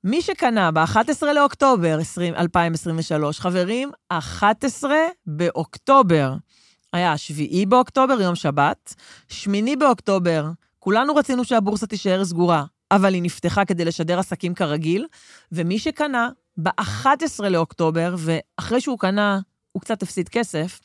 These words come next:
שלויה-, שלושה ימים מס-, אה, של ימי מסחר, מפרוץ השביעי לאוקטובר,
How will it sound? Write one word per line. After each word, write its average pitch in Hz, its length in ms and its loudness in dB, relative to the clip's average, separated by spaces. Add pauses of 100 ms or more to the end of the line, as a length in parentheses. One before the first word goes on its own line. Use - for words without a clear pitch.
(440)
שלויה-, 165 420 -2
שלושה 180 380 0
ימים 285 200 -2
מס-, 240 220 -2
אה, 190 360 0
של 185 140 -6
ימי 202 200 0
מסחר, 196 480 0 (640)
מפרוץ 196 360 -4
השביעי 185 300 -2
לאוקטובר, 190 540 0